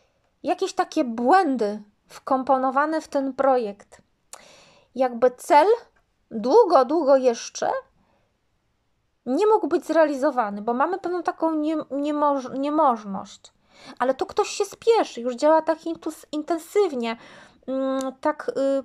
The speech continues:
próbuje, y, jakby siłą też coś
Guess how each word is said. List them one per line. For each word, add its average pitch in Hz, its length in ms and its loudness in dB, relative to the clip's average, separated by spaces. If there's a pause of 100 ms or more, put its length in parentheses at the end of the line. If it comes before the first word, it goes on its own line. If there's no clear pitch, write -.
(120)
próbuje, 330 840 2 (160)
y, 262 340 0
jakby 269 440 -4
siłą 262 680 2
też 254 260 -4
coś - 300 -8